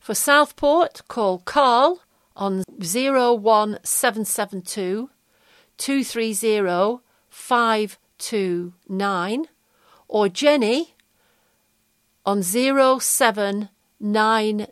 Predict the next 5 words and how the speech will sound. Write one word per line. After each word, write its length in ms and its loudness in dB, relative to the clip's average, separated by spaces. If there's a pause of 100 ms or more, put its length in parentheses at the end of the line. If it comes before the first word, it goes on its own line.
zero 800 -2 (200)
four 640 4 (120)
six 840 -4 (120)
nine 640 -2 (440)
two 480 -4